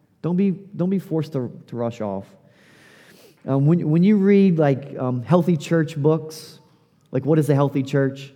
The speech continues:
Uh, they will all talk about a sign of a healthy church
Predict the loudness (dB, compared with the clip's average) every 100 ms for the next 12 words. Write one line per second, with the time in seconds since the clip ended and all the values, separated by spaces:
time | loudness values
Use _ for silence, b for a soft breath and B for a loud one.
0 | b b b b b b b b -2 2
1 | 2 4 4 4 2 0 0 -2 0 -2
2 | 0 -2 -4 -10 -20 -14 -8 -8 -4 0
3 | 2 4 4 2 2 0 -4 -2 0 -2
4 | -4 -16